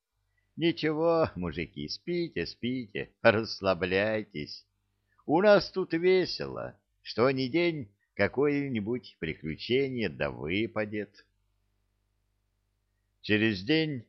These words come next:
за своими на уазике приехал Евздрихин. Все трое были счастливы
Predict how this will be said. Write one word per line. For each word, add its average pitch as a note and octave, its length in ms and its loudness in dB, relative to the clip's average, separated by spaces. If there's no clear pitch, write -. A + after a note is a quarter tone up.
за F2 240 0
своими C3+ 500 0
на F2+ 180 -2
уазике B2+ 760 0
приехал A2 560 -2
Евздрихин. C2+ 960 -10
Все G#2+ 280 4
трое A#2 420 4
были G#2 240 0
счастливы F#2 1000 0